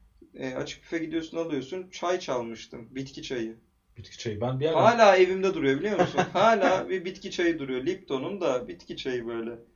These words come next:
Speaker 1: Çalmıştım. Hala duruyor. Evet arkadaşlar, o merak ettiğiniz yolculuğumuza geçiyoruz. Yani merak ettiğiniz şehrimize gidiyoruz. Yolumuz Amsterdam.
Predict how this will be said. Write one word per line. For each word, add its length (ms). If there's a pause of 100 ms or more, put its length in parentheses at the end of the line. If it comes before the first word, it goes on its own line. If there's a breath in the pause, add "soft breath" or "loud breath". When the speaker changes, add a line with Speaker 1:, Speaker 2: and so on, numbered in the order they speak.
(280)
Speaker 1:
Çalmıştım. 760 (200)
Hala 440
duruyor. 380 (1600)
Evet 340
arkadaşlar, 640 (100)
o 360
merak 380
ettiğiniz 440
yolculuğumuza 960
geçiyoruz. 440
Yani 260
merak 360
ettiğiniz 360
şehrimize 520
gidiyoruz. 760
Yolumuz 380
Amsterdam. 600